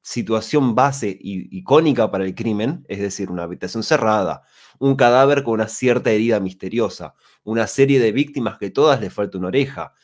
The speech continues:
em, ciertas situaciones, el detective toma esta información y dando una serie de pistas para que el lector pueda seguir de su lado, llega a una conclusión. Es más o menos como si Mensa, en lugar de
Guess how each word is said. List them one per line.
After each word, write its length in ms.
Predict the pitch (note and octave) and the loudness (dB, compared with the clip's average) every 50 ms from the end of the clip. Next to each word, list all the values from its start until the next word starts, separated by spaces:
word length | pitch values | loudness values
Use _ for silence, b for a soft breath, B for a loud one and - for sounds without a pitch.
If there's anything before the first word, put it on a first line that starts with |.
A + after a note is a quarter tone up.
| _ _ | _ _
em, 520 | - G#2+ G#2 G2+ G2 F#2+ F#2 F2+ F2 E2+ - - - - | -2 0 0 0 -2 -4 -6 -8 -10 -12 -18 -20 -20 -14
ciertas 460 | - - - - G3 G3+ F3+ G3+ - | -14 -12 2 4 4 4 4 2 -2
situaciones, 840 | - C3+ C3 C3+ C3+ - E3 D3 D3 F3+ G#3 - - - - _ _ _ _ _ _ _ | -2 -4 -4 -6 -4 -2 0 0 0 -2 -2 -6 -12 -16 -20 _ _ _ _ _ _ _
el 160 | - G2+ G2+ | -4 -4 -2
detective 320 | F#2 G#2+ G#2 - B2+ B2+ A2+ | -2 -2 -2 0 0 0 0
toma 280 | F#2 - C#3+ C#3+ D3 | 2 2 2 2 2
esta 140 | C#3+ C#3 C3+ | 0 0 -2
información 720 | C#3 C3+ - C#3+ C#3 D3 E3 E3+ - - A3+ A3 A#3 B3 b b b b b b b | -4 -4 -4 -4 -2 -2 -4 -4 -2 -2 -2 -2 -2 -4 b b b b b b b
y 260 | - F#3 F#3+ F#3+ - | -4 -4 -4 -4 0
dando 240 | C3 C3+ B2+ B2+ B2+ | 2 2 2 4 2
una 100 | B2 A#2 | 0 0
serie 260 | A#2 - - D#3 D#3 C#3+ | -2 -2 -2 0 2 2
de 140 | A#2+ A2+ | 2 0
pistas 640 | A2 - - - D3 - - - C#3 D#3 D#3 - - _ | -2 -6 -8 -10 -10 -8 -4 -2 -2 -2 -2 -8 -16 _
para 220 | _ G2+ F#2+ F#2+ F#2 | _ -4 -4 -4 -4
que 80 | - G2+ | -4 -6
el 120 | F#2 F2+ | -6 -4
lector 400 | F2+ F#2+ F#2 - - A#2 G2+ - | -6 -6 -6 -4 -4 -4 -4 -2
pueda 180 | - G2+ G2 F#2 | -2 -2 -2 -2
seguir 280 | F#2 - G#2 G#2+ A#2 A#2+ | -4 -4 -4 -2 0 0
de 80 | C3+ | -2
su 160 | C3+ C#3 E3+ E3+ | -2 -2 0 2
lado, 400 | E3+ E3+ D#3+ D#3+ F#3 G3 G3 b b b b - - - | 2 2 4 2 0 -2 -4 b b b b -14 -6 -2
llega 240 | E3 E3 D#3+ E3+ D3+ | 0 2 4 4 4
a 160 | B2+ - B2 | 4 2 0
una 220 | B2 A#2+ A#2+ A#2 | 0 0 0 0
conclusión. 640 | G#2 G#2 G2+ - G2+ F#2+ F#2 - - F2+ D#2+ D2 - _ _ _ - | -2 -2 -4 -6 -8 -10 -10 -8 -10 -10 -10 -12 -14 _ _ _ -2
Es 140 | F#3 G3+ F#3 | 0 0 2
más 280 | G3+ G#3 G#3 G3 - | 2 0 0 0 -2
o 60 | F3+ | -4
menos 440 | D#3+ D#3+ E3+ F3 E3+ E3+ - - - _ | -2 -2 0 0 -2 -4 -6 -10 -12 _
como 260 | - A#2+ A#2 A#2 A2+ A2 | -4 -2 -2 -2 -2 -4
si 160 | - - A#2 | -4 -4 -2
Mensa, 640 | A2+ A2+ B2+ C#3+ E3 E3+ - - D#3+ C3+ B2+ C3+ - _ | 0 0 0 0 0 -2 -2 -2 0 0 0 -2 -6 _
en 180 | A2 G#2 G2 | -8 -6 -6
lugar 380 | F#2 F#2+ G2 G#2+ A2+ A#2+ B2+ A#2+ | -6 -4 -2 0 0 0 0 0
de 380 | A#2 A2+ G#2+ G#2 F#2+ - - | -2 -2 -2 -2 -4 -4 -8